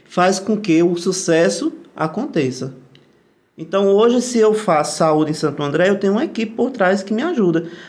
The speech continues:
Porque imagina só, eu, secretário de Finanças, que já não é pouco,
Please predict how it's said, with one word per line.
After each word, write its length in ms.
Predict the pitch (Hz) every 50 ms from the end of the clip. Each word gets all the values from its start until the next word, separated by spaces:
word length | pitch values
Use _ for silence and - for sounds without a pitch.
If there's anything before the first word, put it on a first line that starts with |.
| - _
Porque 180 | - 247 247 254
imagina 460 | 247 247 247 247 240 233 254 269 277
só, 180 | 269 - 226 196
eu, 120 | 190 208 202
secretário 480 | 208 208 190 190 185 190 202 196 202
de 80 | 208 226
Finanças, 500 | - - 214 190 170 175 190 - - -
que 140 | - 180 175
já 180 | 175 180 175
não 140 | 175 175 175
é 80 | 190 202
pouco, 400 | 196 - 160 160 190 - -